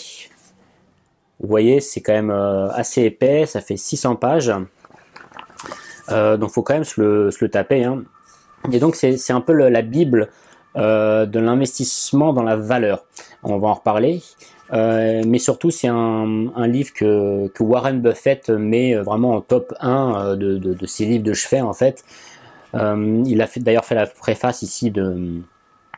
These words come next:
euh, de ce livre-là. Euh, il faut savoir que Benjamin Graham, donc le, l'auteur de, de ce, euh, de ce livre, hein, ici, là,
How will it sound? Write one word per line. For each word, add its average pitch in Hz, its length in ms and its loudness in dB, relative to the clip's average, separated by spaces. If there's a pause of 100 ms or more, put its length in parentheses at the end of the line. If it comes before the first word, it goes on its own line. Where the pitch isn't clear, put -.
(100)
euh, 110 200 -2
de 98 120 -2
ce - 100 -6
livre-là. 120 380 0 (520)
Euh, 117 300 2
il 117 60 -2
faut - 80 0
savoir 131 280 0
que 131 100 2
Benjamin 123 500 2
Graham, 117 560 0
donc 104 240 -4
le, 104 180 4
l'auteur 123 540 2
de, 104 160 -2
de 98 100 -8
ce, 101 180 -4
euh, 95 1300 -4
de 95 120 0
ce - 160 -4
livre, 135 220 4
hein, 120 280 0
ici, 131 280 -2
là, 123 260 -2